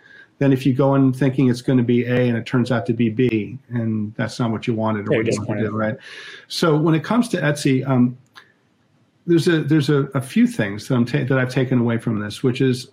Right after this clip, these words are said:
Speaker 1: obviously you need a good quality listing. And there's a lot of elements that go into making a good quality listing. Um, you wanna make sure that your, your, um, images of the listing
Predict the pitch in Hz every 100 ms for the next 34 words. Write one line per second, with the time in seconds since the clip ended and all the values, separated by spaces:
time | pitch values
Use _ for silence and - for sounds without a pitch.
0 | - 123 165 160 - 143 135 135 131 127
1 | - _ _ _ 156 127 110 135 127 -
2 | - 123 120 117 117 110 110 - - 104
3 | 110 _ - 139 139 139 143 151 120 131
4 | 127 117 110 - 117 113 120 113 123 120
5 | 113 123 113 101 113 - 123 117 107 113
6 | 110 104 - 107 113 _ - - - -
7 | _ 113 107 110 - 147 135 147 156 151
8 | 139 - 139 127 131 127 123 139 123 117
9 | 113 117 131 120 113 120 _ _ 113 107
10 | 107 127 _ _ _ - 151 139 127 110
11 | - - 139 117 117 135 151 113 104